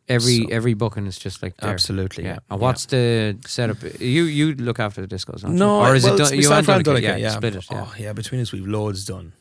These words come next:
Speaker 2: loads done.
Speaker 1: Mm.
Speaker 2: But the, the kind of, I feel the advantage of that is that we've read the floor for the last
Speaker 1: Yeah.
Speaker 2: two and a half hours or so, or, and we've a kind of an idea of what seems to be going down well.
Speaker 1: Yeah.
Speaker 2: We've got our list from our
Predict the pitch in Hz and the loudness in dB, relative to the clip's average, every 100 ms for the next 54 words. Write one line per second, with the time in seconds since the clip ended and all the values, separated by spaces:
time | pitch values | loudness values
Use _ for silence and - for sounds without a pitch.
0 | - 101 104 104 92 90 120 - - 147 | -10 -6 -4 -2 -2 -4 -6 -8 -6 -6
1 | 135 143 147 127 101 - - 98 - 123 | -6 -6 -2 0 -2 -8 -14 -12 -2 0
2 | 117 107 101 98 120 120 110 98 98 110 | 2 0 -2 0 2 2 0 -4 -2 0
3 | 110 101 92 98 - - - - - _ | 0 -2 -2 -8 -10 -16 -20 -20 -20 _
4 | 107 104 92 104 110 101 98 107 110 110 | -2 0 0 0 0 -2 -4 -2 0 0
5 | - 98 92 95 95 90 - - - 90 | -4 -8 -8 -8 -6 -4 -4 -6 -10 -10
6 | - - 104 95 98 95 95 110 101 95 | -10 -6 -4 -2 -4 -4 -2 -2 -2 -4
7 | - 98 95 92 90 - - - - 101 | -4 -2 -2 -4 -8 -16 -20 -20 -6 -2
8 | 95 95 90 95 - 104 98 92 95 92 | 0 -2 -4 -8 -8 -6 -4 -2 -4 -4
9 | 101 101 92 87 - - _ _ _ _ | -4 -4 -6 -8 -14 -16 _ _ _ _
10 | 101 104 107 87 90 95 92 95 95 95 | -10 -6 -6 -6 -8 -10 -8 -8 -8 -8
11 | 92 95 117 101 101 101 95 95 107 - | -8 -8 -6 -4 -4 -6 -6 -6 -4 -6
12 | - 101 95 90 | -6 -8 -8 -10